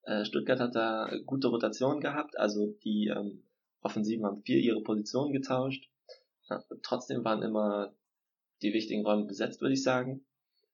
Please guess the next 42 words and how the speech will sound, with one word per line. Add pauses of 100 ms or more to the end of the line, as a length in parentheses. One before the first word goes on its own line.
(680)
Äh,
und
sie
haben's
geschafft,
wirklich
sehr
sauber
zwischen
die
Linien
zu
kommen (320)
und
von
da
aus
dann
weiter
zu
kombinieren. (260)
Also
grad (240)
so
die (800)
Achter, (180)
also (540)
besonders
durch
die
Mitte, (400)
fand
ich
das
eigentlich
ziemlich
schön.
Also
sah,
sah
gut
aus.